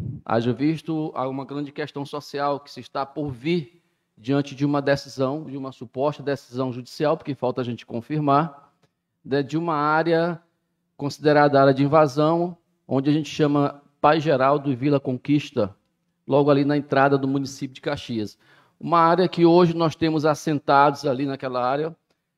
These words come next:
pessoas que não têm, não tinham onde morar, que há algum tempo tomaram aquela área por um período, já são duas mil, pouco mais de duas mil e oitocentas famílias que não têm, saindo dali, não têm pra onde ir, né?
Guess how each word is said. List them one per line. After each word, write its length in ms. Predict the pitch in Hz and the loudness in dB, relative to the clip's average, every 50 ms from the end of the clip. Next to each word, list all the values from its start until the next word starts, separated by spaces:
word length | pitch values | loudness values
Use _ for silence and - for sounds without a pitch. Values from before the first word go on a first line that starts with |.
| _ _ | _ _
pessoas 460 | - 160 - - - 180 180 175 - | -2 -2 0 2 2 4 4 2 2
que 100 | - 180 | -2 -2
não 180 | 170 170 165 160 | 0 0 0 -2
têm, 500 | - - 175 180 185 185 175 165 - _ _ _ _ _ _ _ _ - | -2 0 0 2 2 2 0 -2 -4 _ _ _ _ _ _ _ _ -4
não 200 | 143 151 165 165 | -2 0 0 0
tinham 480 | 160 - - 196 220 214 185 156 151 170 | -2 -2 0 2 2 4 4 4 4 2
onde 180 | 190 156 170 | 2 0 0
morar, 580 | 160 156 151 147 139 139 147 170 208 220 220 160 | 0 2 4 6 6 6 6 4 2 -2 -8 -8
que 120 | - - | 0 4
há 40 | 156 | 4
algum 200 | 143 135 151 139 | 4 4 2 -2
tempo 320 | - - 156 151 - - | -2 0 -2 -2 0 -4
tomaram 600 | - - 147 143 135 135 139 151 170 170 175 170 | -6 -4 -4 -2 0 0 2 2 2 2 0 -2
aquela 320 | 160 - 147 135 131 127 123 | -2 -4 -2 0 2 2 4
área 220 | 127 131 131 127 | 4 2 0 0
por 180 | - - 123 123 | -4 -6 -10 -10
um 60 | 127 | -10
período, 500 | - - 143 139 139 147 160 175 160 147 | -8 -6 -4 -4 -2 0 0 0 -2 -2
já 300 | 131 147 143 135 127 123 - - _ _ _ _ _ _ _ _ _ _ _ | -2 0 0 0 0 0 -4 -12 _ _ _ _ _ _ _ _ _ _ _
são 240 | _ - - 147 151 | _ 0 2 4 4
duas 380 | 143 139 185 190 190 170 - 160 | 4 6 8 8 8 8 6 2
mil, 320 | 160 165 180 190 180 151 | -2 -2 2 2 2 2
pouco 300 | - - 208 208 208 185 | 6 6 4 4 4 2
mais 200 | 165 165 165 165 | 2 2 2 2
de 60 | 151 | 0
duas 260 | 139 160 165 165 139 | 0 0 0 0 0
mil 200 | 143 156 170 180 | 0 2 2 4
e 60 | 165 170 | 6 6
oitocentas 500 | 165 156 - - - 151 143 156 151 - | 4 2 0 -6 -8 -8 -8 -8 -8 -6
famílias 540 | 180 185 160 160 165 180 185 185 190 - - | -4 -2 -2 0 -2 0 2 2 0 0 -2
que 100 | - 165 | -6 -6
não 160 | 165 185 196 | -4 -4 -6
têm, 460 | 165 - _ - 196 214 240 247 226 | -8 -6 _ 4 4 6 4 0 -4
saindo 340 | - - - 156 170 185 185 | -4 -2 -2 0 0 0 -2
dali, 220 | 165 175 160 160 | -2 -2 -2 -2
não 140 | 160 170 165 | -4 -4 -6
têm 220 | - - 175 190 180 | -6 -6 -8 -8 -6
pra 160 | - 160 160 | -4 -2 -2
onde 280 | 160 156 135 - 147 | -2 -2 -2 -2 -2
ir, 220 | 147 160 208 208 - _ _ | -2 0 -2 -4 -8 _ _
né? 260 | 110 120 123 139 156 | -14 -10 -10 -10 -10